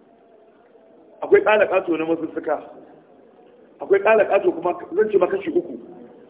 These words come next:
Akwai na wasu, akwai na irin gidadawan nan. Ko?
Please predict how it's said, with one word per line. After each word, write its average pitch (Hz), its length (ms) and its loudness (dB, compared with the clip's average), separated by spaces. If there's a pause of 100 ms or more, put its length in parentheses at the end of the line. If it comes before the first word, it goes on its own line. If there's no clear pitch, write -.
(140)
Akwai 202 240 8
na 202 120 0
wasu, 196 360 -2
akwai 185 220 4
na 202 80 0 (140)
irin 196 200 6
gidadawan 147 580 2
nan. 127 140 -8 (1300)
Ko? 440 160 8